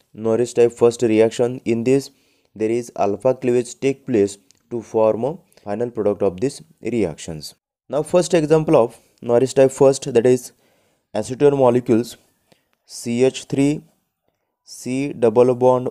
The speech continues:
O, C H three undergoes photochemical changes. This molecule irradiated in presence of light radiation. The S zero state molecule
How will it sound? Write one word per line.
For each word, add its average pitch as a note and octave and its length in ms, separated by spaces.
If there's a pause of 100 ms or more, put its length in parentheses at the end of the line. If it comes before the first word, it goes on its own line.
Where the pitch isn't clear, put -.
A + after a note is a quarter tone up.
O, B2 360 (960)
C A2+ 440
H A#2+ 200
three A#2 320 (1000)
undergoes B2 580
photochemical B2 800
changes. B2 540 (240)
This A#2 180
molecule A#2+ 680 (140)
irradiated A#2+ 720
in A2+ 200
presence A#2 380
of B2 200
light A#2 320
radiation. A#2 560 (680)
The G2+ 320
S A#2 160
zero A#2+ 400
state C#3 340
molecule B2+ 560